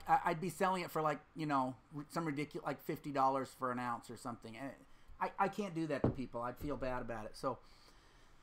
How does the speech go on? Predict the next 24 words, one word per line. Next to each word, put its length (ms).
um, 400
you 140
can 180
buy 220
red 180
iron 220
oxide 480
off, 240
you 80
know, 160
Amazon, 540
and 120
that's 200
would 120
be 80
my 160
suggestion 600
if 60
you 80
can't 320
get 160
it 100
in 140
your 120